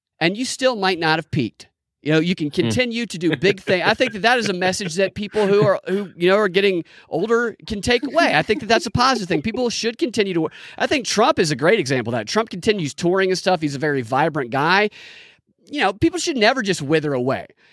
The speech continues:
Speaker 1: And so I, th-, I don't, I don't mind that aspect of them, but Biden definitely is giving the appearance of somebody who should be in a nursing home and not somebody who should be running a country with the way that he's behaving.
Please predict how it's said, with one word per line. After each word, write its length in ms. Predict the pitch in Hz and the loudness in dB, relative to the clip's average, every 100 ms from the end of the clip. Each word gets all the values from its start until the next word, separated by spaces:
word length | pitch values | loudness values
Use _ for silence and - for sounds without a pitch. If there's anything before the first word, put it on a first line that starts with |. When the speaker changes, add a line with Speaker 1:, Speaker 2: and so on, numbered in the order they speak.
| _ - | _ 0
Speaker 1:
And 600 | 190 190 180 170 151 160 | 2 4 2 -2 -8 -4
so 140 | 220 | 2
I, 120 | 254 | 2
th-, 160 | 320 247 | 2 -4
I 200 | 196 196 | -2 2
don't, 200 | 262 226 | 2 0
I 100 | 220 | 2
don't 160 | 311 240 | 2 2
mind 220 | 233 220 | 2 2
that 140 | 185 175 | 2 2
aspect 380 | 170 - 165 | 2 0 -4
of 60 | 143 | -2
them, 240 | 156 151 | 0 0
but 260 | 147 147 135 _ | 2 2 0 _
Biden 400 | 143 180 269 247 | -2 2 2 0
definitely 540 | 160 190 208 185 175 156 | 0 0 0 -2 -2 0
is 380 | 160 156 139 - _ _ _ - | 0 0 -4 -10 _ _ _ -2
giving 260 | 170 226 233 | 0 0 0
the 120 | 202 | -2
appearance 500 | - 190 185 185 - | 2 2 4 2 0
of 320 | 151 156 131 | 2 2 2
somebody 320 | 180 170 170 | -2 0 2
who 60 | 160 | 2
should 160 | 143 | 2
be 80 | 151 | 0
in 60 | 147 | 2
a 40 | |
nursing 340 | 135 151 147 135 | 2 2 2 2
home 280 | 123 120 | 2 2
and 40 | 123 | 2
not 160 | 160 | 0
somebody 480 | - 147 127 131 127 | 2 2 4 4 4
who 80 | 135 | 2
should 160 | - 120 | 0 0
be 120 | 123 | 2
running 200 | 117 113 | 2 0
a 60 | |
country 340 | 107 131 107 107 | 0 -2 -2 -2
with 120 | 107 | -2
the 40 | |
way 180 | 107 107 | -2 -2
that 120 | 104 | -2
he's 140 | 107 107 | -2 -2
behaving. 420 | 110 107 101 | -2 -2 -4